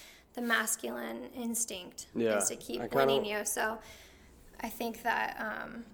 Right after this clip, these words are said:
Speaker 1: if you assume in your mind that your man's doing something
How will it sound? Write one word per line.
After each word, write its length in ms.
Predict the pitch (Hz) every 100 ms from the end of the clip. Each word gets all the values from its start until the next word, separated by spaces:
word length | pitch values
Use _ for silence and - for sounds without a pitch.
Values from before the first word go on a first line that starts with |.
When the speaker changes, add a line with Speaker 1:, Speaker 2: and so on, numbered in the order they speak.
| -
Speaker 1:
if 160 | 240 247
you 420 | 240 262 269 262 - - - -
assume 380 | 202 330 330
in 80 | 320
your 100 | 285
mind 420 | 247 233 233 220
that 140 | 214 -
your 100 | 226
man's 580 | 226 226 233 240 226 - - - - - - -
doing 300 | 262 240 220
something 640 | 220 220 - 233 240 208